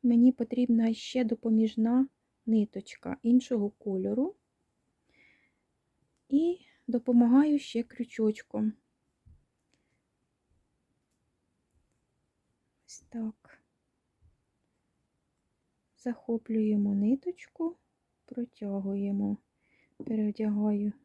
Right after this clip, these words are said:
на спицю, а допоміжну ниточку я отак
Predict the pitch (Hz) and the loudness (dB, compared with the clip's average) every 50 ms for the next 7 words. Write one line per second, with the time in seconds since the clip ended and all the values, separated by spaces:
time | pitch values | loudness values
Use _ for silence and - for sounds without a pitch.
0 | _ 220 208 202 - - - _ - 269 277 302 - _ - - 330 339 349 _ | _ -8 -6 -6 -8 -12 -16 _ -6 -4 -4 -4 -6 _ -10 -8 -8 -8 -8 _
1 | _ _ _ _ _ _ _ _ _ _ _ _ _ _ _ _ _ _ _ _ | _ _ _ _ _ _ _ _ _ _ _ _ _ _ _ _ _ _ _ _
2 | - 262 254 226 254 247 - 262 254 247 247 247 240 226 240 240 247 240 226 220 | 0 2 4 4 4 4 6 8 10 10 10 10 8 6 6 6 8 8 8 6
3 | 214 208 208 214 - 254 247 - - - _ - 302 320 311 _ _ _ _ _ | 4 2 0 -2 -4 -8 -10 -10 -12 -20 _ -10 -10 -10 -10 _ _ _ _ _
4 | _ _ - 277 320 339 320 269 247 _ - 240 254 277 277 _ _ | _ _ -6 -6 -6 -4 -6 -6 -8 _ -6 -6 -4 -4 -6 _ _